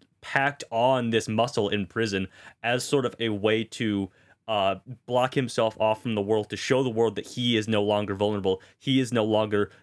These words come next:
to be fucked with, essentially. He, he is, he's locked in this, like, case of muscle and hardened masculinity, this p-, facade that he's now putting on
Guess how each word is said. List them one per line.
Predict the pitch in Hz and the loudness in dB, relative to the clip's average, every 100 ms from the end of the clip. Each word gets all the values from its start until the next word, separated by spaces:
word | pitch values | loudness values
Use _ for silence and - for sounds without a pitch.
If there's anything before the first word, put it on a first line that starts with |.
| _ | _
to | - 123 | -6 -2
be | 107 | -2
fucked | - 127 127 - | 0 -2 -2 -6
with, | - 90 | -8 -6
essentially. | 101 110 110 - 95 90 87 _ - | -4 -2 -4 -2 -2 -4 -8 _ -20
He, | - 143 131 123 - | -6 -2 0 0 -4
he | - 131 123 117 | -6 -2 -2 -4
is, | 113 110 98 - - - _ - | -2 -2 -4 -6 -10 -14 _ -8
he's | 139 113 | -6 -4
locked | 110 117 120 - | 0 0 -2 -6
in | 117 117 | -4 -2
this, | 104 - | -2 0
like, | 107 90 - - | -2 -2 -6 -20
case | - - 131 117 - - - - | -14 -2 -2 -2 -8 -12 -20 -8
of | 110 107 | -6 -2
muscle | 107 120 - 107 95 | 0 0 0 0 2
and | 104 98 - - | 0 -2 -6 -14
hardened | - 135 123 113 113 107 | -4 0 0 -2 -4 0
masculinity, | 107 104 - 101 107 98 90 - - _ | -2 -2 -4 0 0 0 -2 -6 -16 _
this | 117 | -12
p-, | - 131 | -10 -14
facade | - 123 - 113 117 | -6 -4 0 0 2
that | 110 | 0
he's | 101 90 | -2 -2
now | 110 95 | -2 -2
putting | - 120 101 95 | -2 -2 0 2
on | 135 113 92 | 2 0 -4